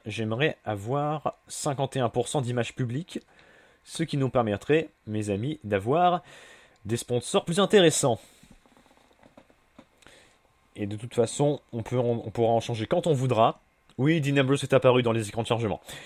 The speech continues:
Euh, on pourra en changer compte quand on voudra, parce qu'il y a deux, il y a deux sponsors qui vont se barrer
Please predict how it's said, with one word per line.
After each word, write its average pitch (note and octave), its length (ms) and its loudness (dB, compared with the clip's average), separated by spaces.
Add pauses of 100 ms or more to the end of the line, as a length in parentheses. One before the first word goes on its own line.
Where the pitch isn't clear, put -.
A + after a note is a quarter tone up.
(500)
Euh, - 40 -8
on F#2+ 80 -8
pourra B2+ 200 0
en D3+ 60 4
changer C3 240 -2
compte - 400 -4
quand G3 180 0
on F#3 80 0
voudra, D3+ 480 4
parce - 260 0
qu'il C#3+ 200 -4
y C#3+ 100 2
a C#3+ 120 6
deux, A2+ 1120 -4
il A#2 100 -8
y A#2+ 80 0
a A#2+ 60 2
deux F3+ 140 0
sponsors D#3+ 540 -4
qui - 160 -10
vont D3+ 180 -6
se C#3+ 100 -8
barrer B2 360 4